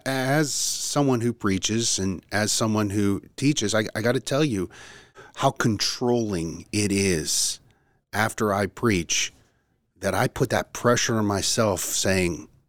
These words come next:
"Oh, that wasn't good," or, "But I didn't say the right thing," or, and that very well may be the case, but, but what God wants to release me from, and I find it so difficult to do. I'm telling you, I just,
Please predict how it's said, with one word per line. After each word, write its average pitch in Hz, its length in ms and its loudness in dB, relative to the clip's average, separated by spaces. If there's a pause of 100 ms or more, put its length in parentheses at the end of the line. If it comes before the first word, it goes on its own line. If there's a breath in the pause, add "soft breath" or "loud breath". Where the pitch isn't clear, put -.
(260)
"Oh, 82 100 -6
that 90 160 0
wasn't 76 320 -2
good," - 280 -8 (420 soft breath)
or, 80 380 -4 (680 soft breath)
"But 87 140 -6
I 98 120 2
didn't 82 220 -2
say 76 160 -2
the 76 100 -6
right 73 220 -6
thing," 82 540 -8
or, 82 420 -4 (640 soft breath)
and 117 120 -4
that 156 100 -2
very 156 220 0
well 147 160 2
may 135 200 0
be 110 160 -2
the 90 120 -2
case, - 640 -2 (140)
but, 127 120 2 (720)
but 131 120 0
what 120 280 -2
God 139 340 0
wants 160 320 -2
to 117 100 2
release 98 680 0
me 101 300 0
from, 233 420 0 (1080)
and - 120 -6
I - 120 4
find 123 260 0
it 92 60 -2
so 120 240 2
difficult 127 600 -2
to 107 60 -4
do. 123 280 4
I'm 92 120 -10
telling 151 360 0
you, 80 120 -4
I 98 60 -2
just, 110 340 -2